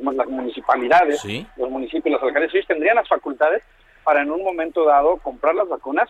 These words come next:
Speaker 1: y distribuirlas en, entre la población, ¿eh?
Speaker 2: Ajá.
Speaker 1: Eso
Speaker 2: Y,
Speaker 1: es
Speaker 2: y
Speaker 1: lo que,
Speaker 2: si
Speaker 1: eso es lo que estamos analizando en
Speaker 2: Ajá.
Speaker 1: caso de que el gobierno federal insista en negarse, eh, incluso a atender, pues, un mandato judicial.
Speaker 2: Ok. Un mandato judicial.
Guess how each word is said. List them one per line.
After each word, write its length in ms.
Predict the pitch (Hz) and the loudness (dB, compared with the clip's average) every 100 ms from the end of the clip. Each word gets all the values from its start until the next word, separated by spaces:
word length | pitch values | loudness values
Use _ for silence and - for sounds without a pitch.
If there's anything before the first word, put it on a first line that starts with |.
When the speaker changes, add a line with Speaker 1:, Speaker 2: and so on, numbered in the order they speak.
| - | -4
Speaker 1:
y 100 | - | -8
distribuirlas 480 | - - 127 123 - 190 | -6 -6 -2 0 0 -2
en, 80 | 127 110 | -8 -8
entre 160 | 120 113 | -8 -2
la 100 | 117 | 0
población, 520 | 117 113 107 208 160 | 0 0 0 0 -2
¿eh? 60 | 120 | -4
Speaker 2:
Ajá. 440 | 90 98 131 180 _ | -6 -4 -4 -4 _
Speaker 1:
Eso 180 | 151 - | 0 2
Speaker 2:
Y, 20 | |
Speaker 1:
es 40 | |
Speaker 2:
y 40 | 226 | 2
Speaker 1:
lo 60 | |
que, 40 | - 113 | 2 2
Speaker 2:
si 60 | |
Speaker 1:
eso 120 | - 226 | 2 0
es 60 | |
lo 60 | 185 | 0
que 80 | 147 | -2
estamos 280 | 175 190 | 0 2
analizando 460 | 196 165 139 160 180 | 2 2 2 0 0
en 80 | 165 | 2
Speaker 2:
Ajá. 120 | 170 | 0
Speaker 1:
caso 140 | 143 196 | 2 0
de 80 | - | 0
que 60 | |
el 60 | 117 | -2
gobierno 260 | 117 160 | 0 0
federal 280 | 170 - 320 - | 2 0 0 -2
insista 580 | 277 240 254 - - 302 _ _ _ - | -6 -6 -10 -4 -4 -4 _ _ _ -6
en 140 | - | -2
negarse, 580 | 127 151 196 - 180 302 - | 0 2 0 -2 -4 -4 -2
eh, 160 | 135 127 - | 0 2 0
incluso 380 | 156 - 180 208 | -2 -2 0 2
a 260 | 180 143 131 | 4 4 4
atender, 500 | 131 135 127 147 170 - - - | 2 -2 0 2 2 -2 -20 -6
pues, 160 | 139 135 | -6 -2
un 120 | 160 | 0
mandato 380 | 170 151 131 151 | 2 2 0 -2
judicial. 440 | 131 117 - 101 - _ _ _ 101 | -2 -2 -4 -10 -10 _ _ _ -8
Speaker 2:
Ok. 180 | 95 90 85 _ _ _ _ - 95 - | -8 -10 -12 _ _ _ _ -20 -18 -8
Un 140 | 117 | -4
mandato 320 | 113 101 98 | -2 -2 -4
judicial. 500 | 95 87 82 - 87 | -6 -8 -10 -8 -10